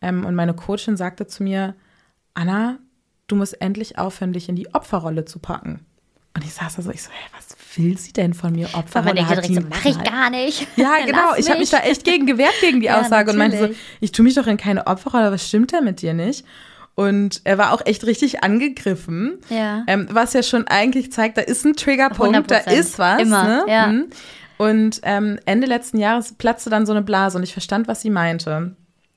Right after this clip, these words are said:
Speaker 1: Und zwar ging's letztendlich darum, dass sie mir gesagt hat, ich soll aufhören,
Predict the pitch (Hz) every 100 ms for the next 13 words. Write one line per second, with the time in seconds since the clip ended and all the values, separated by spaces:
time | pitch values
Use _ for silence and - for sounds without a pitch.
0 | _ _ 185 170 180 202 214 214 220 208
1 | 190 185 180 175 185 233 254 175 185 240
2 | - - _ _ - 208 202 196 202 208
3 | - 202 - 233 226 - 185 220 - 190
4 | 180 190 240